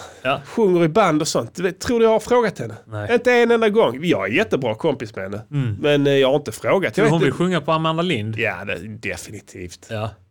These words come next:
Speaker 2: Hon skiter i vilket, det kan jag lova det hon hade gjort. Men man gör inte det.
Speaker 1: Nej.
Speaker 2: Man går inte ner och frågar, "Du, kan du sjunga det?" Kanske folk hade blivit skitglada för att vara med på en
Speaker 1: Ja, ja.
Speaker 2: D R S-låt.
Speaker 1: Eller hur?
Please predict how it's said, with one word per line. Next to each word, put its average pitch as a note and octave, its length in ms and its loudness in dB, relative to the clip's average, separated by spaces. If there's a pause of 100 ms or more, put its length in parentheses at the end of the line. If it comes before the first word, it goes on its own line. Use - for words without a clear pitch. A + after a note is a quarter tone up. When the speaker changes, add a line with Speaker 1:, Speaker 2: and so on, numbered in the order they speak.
Speaker 2:
Hon - 120 -20 (120)
skiter G2+ 320 -10
i - 20 -16
vilket, G#2 340 -8
det A2 80 -8
kan A#2 120 -8
jag G2+ 80 -8
lova G#2+ 260 -2
det G2+ 60 -6
hon G2 140 -6
hade G2 120 -8
gjort. F#2+ 240 -8 (400)
Men E3 100 0
man G#3 180 4
gör F#3+ 320 4
inte D4 180 -2
det. C#2+ 140 -12 (180)
Speaker 1:
Nej. G2+ 300 -6
Speaker 2:
Man E3 140 0
går G3+ 120 4
inte F#3+ 160 -2
ner G3+ 120 2
och E3 80 -2
frågar, D#3 400 0
"Du, E3 180 0
kan G3+ 200 -4
du D#3 120 -2
sjunga E3+ 200 0
det?" B2+ 200 2 (340)
Kanske A#2+ 200 -6
folk A3 220 2
hade F#3 140 4
blivit F3 160 0
skitglada B2+ 640 0
för B2 140 -4
att B2 60 -2
vara D3 100 2
med E3+ 240 2
på F3 60 0
en D#3+ 60 2
Speaker 1:
Ja, E3+ 80 4
ja. E3+ 60 4
Speaker 2:
D F#3+ 80 4
R A3 40 4
S-låt. A2+ 400 0
Speaker 1:
Eller B2 160 2
hur? G#2+ 180 2